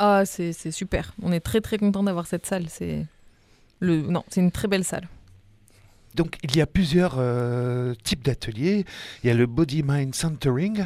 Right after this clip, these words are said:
Speaker 2: Alors
Speaker 1: Mhm.
Speaker 2: ça, c'est quoi exactement ?
Speaker 1: Alors voilà, ce qui change par rapport à l'année dernière, avant c'était avec une autre association qui s'appelle Les Opposés. Donc il y a, ça fait longtemps qu'il y a une pratique du contact improvisation, euh, sur le territoire et, euh, et cette année on change de formule, l'atelier va se découper en trois cycles.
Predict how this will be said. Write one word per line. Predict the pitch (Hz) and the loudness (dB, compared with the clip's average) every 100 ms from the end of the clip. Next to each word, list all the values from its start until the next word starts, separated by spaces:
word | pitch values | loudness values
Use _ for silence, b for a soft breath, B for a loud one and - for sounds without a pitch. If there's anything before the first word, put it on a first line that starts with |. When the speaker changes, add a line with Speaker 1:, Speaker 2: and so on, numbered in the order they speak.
| 170 | -2
Speaker 2:
Alors | 117 165 | 0 0
Speaker 1:
Mhm. | |
Speaker 2:
ça, | - 151 | -2 -4
c'est | 143 - 123 | -4 -4 -4
quoi | - 117 117 123 | -2 -2 -2 -4
exactement ? | 120 95 - - 113 113 117 - - | -6 -10 -10 -10 -8 -10 -12 -12 -2
Speaker 1:
Alors | 202 202 | 0 2
voilà, | 190 180 - | 4 4 2
ce | - | -2
qui | - 208 | 0 2
change | - 277 - | 6 4 4
par | 214 | 4
rapport | 190 214 220 | 4 4 4
à | 185 | 6
l'année | 190 220 | 6 6
dernière, | 202 185 196 240 - | 4 4 2 0 0
avant | 180 196 | 2 2
c'était | - 180 | 2 2
avec | 165 - | 2 4
une | 214 | 4
autre | 240 | 4
association | 208 185 - - - 190 | 0 -2 -6 -8 -2 -4
qui | |
s'appelle | - 156 147 | -4 -6 -4
Les | 143 151 | -4 -4
Opposés. | 160 156 156 196 247 240 B B B B B | -2 -2 0 4 2 2 B B B B B
Donc | - 190 | -4 2
il | 202 | 4
y | |
a, | 175 | 4
ça | 165 180 | 2 0
fait | 190 | 4
longtemps | 226 254 262 | 6 6 6
qu'il | 240 | 6
y | |
a | |
une | 208 | 4
pratique | - 190 208 | 4 -2 -4
du | 185 | -4
contact | - 254 262 254 | -2 -2 -2 -4
improvisation, | 240 208 214 190 180 175 - 214 208 | -4 -2 0 2 2 0 4 6 6
euh, | 175 | 4
sur | 165 220 | 0 -2
le | 214 | -2
territoire | 175 170 160 156 - 202 269 262 - | -2 -4 -6 -6 2 4 6 4 0
et, | - 202 202 180 | -2 2 4 4
euh, | 165 160 156 156 156 151 151 151 - | 2 0 -2 -2 -2 -2 -4 -6 -4
et | 175 | 0
cette | 180 226 | 2 4
année | 208 226 | 4 6
on | 220 | 4
change | - 240 | 2 0
de | 220 | 0
formule, | - 180 185 254 262 | 0 2 2 2 2
l'atelier | 190 - 190 202 240 | 0 -2 -2 0 2
va | 190 | 2
se | 170 | 2
découper | 175 - 185 247 | 0 0 2 4
en | 196 | 4
trois | - 226 | 2 0
cycles. | - - - | 0 -6 -8